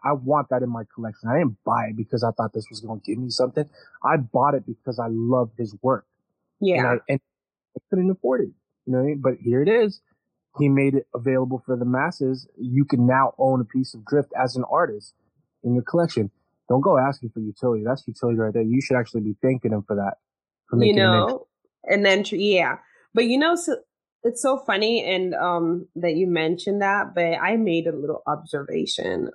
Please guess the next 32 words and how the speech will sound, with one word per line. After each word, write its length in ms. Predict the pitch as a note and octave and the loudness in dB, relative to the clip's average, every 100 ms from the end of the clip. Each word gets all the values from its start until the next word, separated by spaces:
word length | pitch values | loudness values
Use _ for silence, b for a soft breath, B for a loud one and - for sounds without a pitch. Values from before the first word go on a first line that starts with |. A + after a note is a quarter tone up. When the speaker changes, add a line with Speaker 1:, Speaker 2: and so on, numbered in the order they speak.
| - | -2
Speaker 2:
um, 360 | C#3+ D3 D3 - | 0 2 2 2
in 320 | D3 D3+ D#3 | 2 2 0
the 100 | D3+ | 0
N 120 | D3 | -2
F 120 | C#3+ | -4
T 120 | D3 - | -6 -10
space. 340 | - D#3 E3 | -2 -2 2
And, 260 | D#3 D3 D3+ b b b - | 2 0 -4 b b b 0
you 100 | B3 | 4
know, 60 | |
I, 240 | B3+ A#3+ A#3+ | 4 4 2
I 40 | |
could 200 | B3+ C#4 | 2 2
be 120 | G3+ F#3+ | 4 2
wrong, 300 | F3 F3+ F3+ | 4 2 2
but 80 | F3+ | 2
I'm 100 | G3 | 2
not 160 | G3 | 0
the 60 | F3+ | 0
only 260 | C3+ E3+ E3+ | 0 0 0
one 180 | E3 | 0
who 100 | D#3+ | 0
made 220 | D#3 D3 C#3+ | 0 0 -2
this 180 | D3+ - | -6 -6
observation. 1040 | - C#3+ D#3+ D3 D2 D3+ - F#3+ G3 G#3+ - | -8 -4 -2 -2 -2 -4 -2 0 0 -2 -4
Um, 440 | D#3+ D#3 D#3 D#3 - | -2 0 0 0 -4
speaking 380 | - D#3 D#3+ D#3 | -6 -4 0 2
of 160 | D3+ | 2
utility 580 | D3 D3 - D3+ D3+ D#3+ | 0 -4 -2 0 0 -2
and 240 | - D3 - | -2 -2 -4
editions, 720 | D3+ D#3 - F3+ G3 G3+ - _ _ _ _ | -4 -4 -2 0 0 0 -10 _ _ _ _
um, 420 | - D#3+ D3+ B2+ | -4 0 0 -2